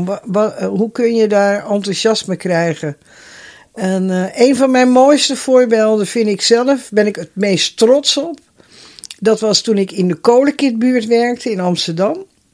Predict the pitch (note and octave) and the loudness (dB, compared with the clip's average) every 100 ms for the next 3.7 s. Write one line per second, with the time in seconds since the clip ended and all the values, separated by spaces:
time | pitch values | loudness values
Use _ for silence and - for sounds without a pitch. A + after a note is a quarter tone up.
0 | _ _ _ _ _ _ - - - - | _ _ _ _ _ _ -20 -20 -20 -20
1 | - - F#3+ G3+ G3+ G3 F#3+ G3 F#3+ F3+ | -12 -2 2 4 4 2 2 2 2 2
2 | F3+ F#3 F3+ E3 D#3 C#3+ _ _ _ _ | 2 0 0 0 0 -4 _ _ _ _
3 | _ - D#3 D3 C#3+ C#3 | _ -6 -4 -4 -6 -8